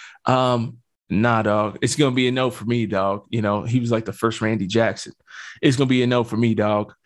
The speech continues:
And, uh, so he was like, "No, I'm not gonna do that." And he was like, "Well, I'm gonna kill you if you don't." <laughs> He's like, "Hey, hey, bruh, do what you gotta do." You know, that's what I imagine, uh, Saint Thomas More said. He said, "Hey, bruh, do what you gotta do, homie.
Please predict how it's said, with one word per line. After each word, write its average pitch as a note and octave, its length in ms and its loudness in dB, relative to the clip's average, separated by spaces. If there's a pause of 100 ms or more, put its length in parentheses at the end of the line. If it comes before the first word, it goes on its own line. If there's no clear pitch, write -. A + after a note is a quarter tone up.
(400)
And, B2 340 2
uh, A2 540 0 (800)
so C3 140 2
he C#3+ 120 2
was C3+ 140 0
like, A#2 160 0
"No, D3+ 140 2
I'm A2+ 120 0
not A#2 100 2
gonna A#2 140 -2
do C3 160 0
that." G#2 300 -4
And A#2 80 -4
he A#2+ 80 -4
was A2 100 -2
like, G2+ 100 0
"Well, A#2 140 4
I'm B2+ 60 0
gonna B2+ 120 0
kill G3 220 2
you C#3 100 -2
if A#2 120 -8
you A2 60 -4
don't." A#2+ 280 0
<laughs> - 0 -
He's C3+ 240 2
like, A2 240 -4 (400)
"Hey, A#2+ 320 -2 (360)
hey, C#3+ 120 6
bruh, B2+ 300 0 (520)
do D#3+ 160 6
what D#3+ 220 2
you F3 60 0
gotta C3 280 2
do." A#2+ 360 2 (200)
You A#2+ 140 0
know, B2+ 220 0
that's C3 180 0
what C#3 120 4
I B2 40 2
imagine, A#2 480 0 (100)
uh, A2 220 2
Saint A2+ 220 -6
Thomas A2+ 260 -2
More A#2+ 160 0
said. - 220 -4 (280)
He D3+ 80 6
said, C3+ 240 2
"Hey, D#3 160 6
bruh, C#3 300 2 (440)
do G#3+ 220 6
what G#3 200 0
you G3 120 4
gotta E3 280 4
do, C#3+ 200 2
homie. B2+ 380 -4